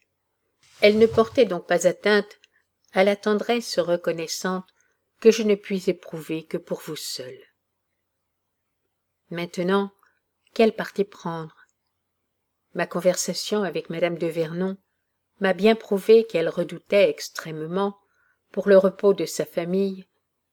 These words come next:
que Léonce ne connût la vérité. Mais que dois-je à madame de Vernon ? Mais quelle puissance sur terre pourrait obtenir de moi que je consentisse une seconde fois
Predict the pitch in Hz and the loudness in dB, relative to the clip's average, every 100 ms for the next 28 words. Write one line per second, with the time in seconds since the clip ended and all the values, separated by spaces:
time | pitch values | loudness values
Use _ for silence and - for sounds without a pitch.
0 | - 202 196 196 208 202 - 196 185 - | 2 4 6 4 2 0 -4 -6 -6 -6
1 | 175 175 170 156 160 156 - 147 143 _ | -6 -4 -4 -4 -6 -8 -12 -10 -12 _
2 | _ _ _ _ _ _ _ _ _ _ | _ _ _ _ _ _ _ _ _ _
3 | _ _ _ _ 165 170 165 160 - 185 | _ _ _ _ -8 -4 -4 -4 -2 -4
4 | 190 214 202 196 190 - - _ _ _ | 0 0 2 -2 -6 -12 -16 _ _ _
5 | _ _ 160 160 160 160 156 160 156 151 | _ _ -6 -4 -6 -8 -10 -10 -8 -10
6 | 160 151 160 _ _ _ _ _ _ 160 | -10 -16 -18 _ _ _ _ _ _ -14
7 | 160 - 160 151 - - - 208 226 233 | -10 -6 -8 -8 -16 -12 -6 -2 -2 -4
8 | - 170 - 170 - 214 233 220 _ _ | -8 -8 -12 -14 -2 0 0 -4 _ _
9 | _ _ - 196 196 190 185 180 180 185 | _ _ -6 0 2 2 0 -2 -2 0
10 | 180 - 170 180 196 196 _ _ _ _ | -2 -4 -6 -4 -4 -6 _ _ _ _
11 | 196 208 - 196 - 196 - 208 202 - | -4 -4 -2 -4 -2 -6 -6 -6 -6 -8
12 | - 180 170 160 - - 220 214 202 - | -12 -10 -8 -8 -6 2 2 4 0 -2
13 | - 277 247 | -10 -8 -8